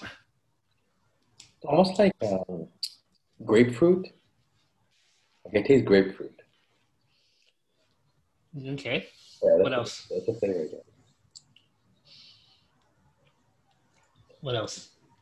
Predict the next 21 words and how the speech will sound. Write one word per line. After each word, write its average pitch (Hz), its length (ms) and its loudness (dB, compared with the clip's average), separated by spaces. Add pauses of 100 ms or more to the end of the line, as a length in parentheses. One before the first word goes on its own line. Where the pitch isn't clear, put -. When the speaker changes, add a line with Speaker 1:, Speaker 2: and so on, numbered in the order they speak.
(320)
Speaker 1:
Like - 160 -6
lemon 117 340 4
and 107 160 2
grapefruit. 87 400 -4 (260)
I 85 60 -10
guess 90 260 -12
that's, - 160 -12 (120)
those 90 180 -6
are 87 60 -8
the - 40 -18
flavors 85 240 -4
I 90 60 -2
get. - 260 -10
Let's 85 180 -14
see 95 60 -8
what 85 140 -4
they 80 100 -12
say. - 140 -18 (1200)
Speaker 2:
Okay. 165 400 -4 (3500)
This 147 240 -4
one, 135 500 -4